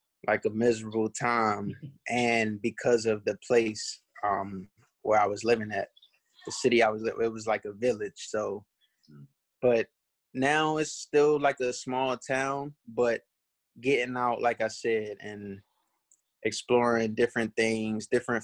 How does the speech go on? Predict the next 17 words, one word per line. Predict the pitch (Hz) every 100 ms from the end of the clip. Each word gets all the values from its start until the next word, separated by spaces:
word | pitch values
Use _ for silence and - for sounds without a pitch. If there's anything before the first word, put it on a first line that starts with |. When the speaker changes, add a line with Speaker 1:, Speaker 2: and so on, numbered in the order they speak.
| -
Speaker 1:
food, | 117 113 110 110 104 - _ _ _ _ _
different | 135 131 123 110
malls. | 107 110 113 113 110 110 110 - - _ _
Um, | 104 101 101 92 90 _ -
it's | 127 131
actually | 131 143 - 127 117
nice | 110 120 127 -
out | 107 107
here, | 104 101
and | 107 104 101 _ _ _ _ -
it | 123 117 -
helps | 143 143 139 -
me | 120 104 101 _ _
rather | 117 117 113 107 104
than | 113 107 101 98 _ _ -
Speaker 3:
Mm-hmm. |
Speaker 1:
just | 110 104 - -